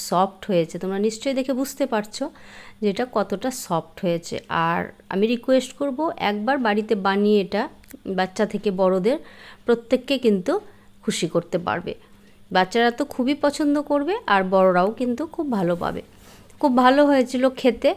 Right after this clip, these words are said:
আর তোমরা কমেন্ট করে জানিও যে আমার আজকের পুডিংটা কেমন লাগলো তোমাদের। তো দেখো কতটা সুন্দর হয়েছে এটা দেখতে, একদম পারফেক্ট হয়েছে।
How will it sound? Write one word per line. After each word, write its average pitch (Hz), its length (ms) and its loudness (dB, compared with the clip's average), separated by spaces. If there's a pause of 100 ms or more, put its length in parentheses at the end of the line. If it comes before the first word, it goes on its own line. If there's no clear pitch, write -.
(140)
আর 190 200 0 (120)
তোমরা 262 260 2
কমেন্ট 233 360 2
করে 220 200 2
জানিও 196 340 2 (140)
যে 196 140 -4
আমার 175 240 2
আজকের 185 400 0 (500)
পুডিংটা 175 460 0
কেমন 180 380 0
লাগলো 170 360 0
তোমাদের। 165 400 -4 (880)
তো - 100 -6
দেখো 233 360 0 (1400)
কতটা 214 360 -2
সুন্দর 233 460 2
হয়েছে 202 280 0
এটা 196 140 -2
দেখতে, 196 340 -4 (120)
একদম 202 380 0 (160)
পারফেক্ট 196 540 0
হয়েছে। 170 360 -8